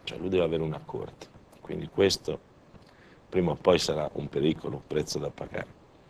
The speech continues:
E credo che ci siano, il vero problema siano i colonnelli. Eh,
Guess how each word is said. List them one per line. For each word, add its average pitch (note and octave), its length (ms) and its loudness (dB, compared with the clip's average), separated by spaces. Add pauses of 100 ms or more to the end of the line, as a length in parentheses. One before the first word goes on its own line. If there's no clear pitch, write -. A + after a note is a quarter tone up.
(640)
E G#2 120 0
credo A#2 220 10
che A2+ 80 8
ci E2+ 140 0
siano, E2+ 560 0
il D#2+ 140 -4
vero F#2 180 8
problema F#2+ 220 6
siano G2 180 6
i D#2+ 40 0
colonnelli. D#2+ 680 2 (1800)
Eh, G#2+ 1160 6